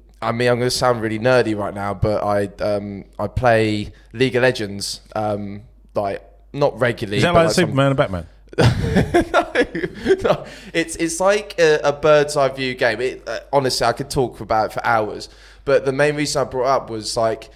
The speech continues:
Speaker 1: you spend in one game alone, like, it's five people versus five people, you can spend, like, forty-five minutes to an hour in one game.
Speaker 2: Right.
Speaker 1: So putting all that time into one game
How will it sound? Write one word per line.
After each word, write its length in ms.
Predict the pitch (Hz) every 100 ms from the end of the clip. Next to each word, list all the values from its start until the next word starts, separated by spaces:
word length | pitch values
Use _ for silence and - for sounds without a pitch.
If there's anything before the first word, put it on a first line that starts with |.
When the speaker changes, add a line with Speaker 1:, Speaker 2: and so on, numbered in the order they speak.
| - - -
Speaker 1:
you 140 | 131
spend 840 | - - 156 156 123 113 113 - -
in 260 | 127 123 120
one 260 | 143 139
game 440 | 135 120 92 110 113
alone, 540 | 117 120 98 107 127 - - -
like, 200 | 113 104
it's 120 | -
five 320 | - 139 135
people 280 | 139 127 113
versus 340 | 113 110 107
five 220 | - 113 104
people, 540 | 117 104 104 104 113 - -
you 60 |
can 180 | 113 127
spend, 640 | - - 139 110 107 95
like, 340 | 110 104 107 -
forty-five 440 | - 117 113 120
minutes 220 | 110 110 -
to 60 |
an 100 | 110 -
hour 540 | 120 113 104 90 113 - - -
in 220 | 117 113
one 300 | 117 117 107
game. 360 | 104 90 107 - - -
Speaker 2:
Right. 180 | 107 110
Speaker 1:
So 540 | 95 117 113 117 113 - - - - - - -
putting 240 | - 147 135
all 200 | - 180
that 200 | 180 -
time 260 | 151 151
into 160 | 131 127
one 160 | 131 117
game 560 | 131 101 - 113 127